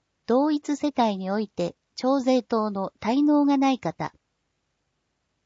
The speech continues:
三、町内に存する自己所有の被害木を伐採し、費用が発生する方。四、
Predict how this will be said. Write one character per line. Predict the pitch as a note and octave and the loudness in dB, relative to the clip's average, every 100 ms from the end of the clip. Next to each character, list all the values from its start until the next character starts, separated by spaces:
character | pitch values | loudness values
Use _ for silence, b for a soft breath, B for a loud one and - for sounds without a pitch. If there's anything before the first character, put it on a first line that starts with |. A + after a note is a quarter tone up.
| _ _ | _ _
三、 | - A3 A3+ G#3+ _ _ _ _ _ | -4 -2 -2 -8 _ _ _ _ _
町 | D#4 E4+ | -4 0
内 | D4 A3+ | 2 2
に | F#3 | -2
存 | F3+ F#3+ G3+ | -8 -8 -8
す | G3+ | -8
る | G3+ F3 - _ _ _ | -8 -8 -10 _ _ _
自 | F3+ | -10
己 | - D4 | -4 -4
所 | D#4 D#4 | -2 -2
有 | C4+ A3+ F#3 | 0 0 -2
の | E3 | -8
被 | E3 G3+ | -8 -2
害 | C4 D4+ | 2 2
木 | A#3 G#3 F3 | 0 -2 -4
を | D#3+ | -4
伐 | E3+ | -4
採 | G3 - G#3+ | -8 -6 -4
し、 | G3+ - F#3 - _ | -4 -8 -10 -12 _
費 | B3+ | -4
用 | D4 D4+ | 0 0
が | A#3 F3+ | -2 -4
発 | - F3+ - | -6 -12 -6
生 | A#3 A3 | -2 -2
す | - | -2
る | G3+ | -6
方。 | G3 G3 - - _ _ _ _ _ _ _ _ _ _ _ _ _ _ _ _ _ _ _ _ _ | -4 -8 -8 -10 _ _ _ _ _ _ _ _ _ _ _ _ _ _ _ _ _ _ _ _ _
四、 | A#3 A#3 F#3 | 0 0 -2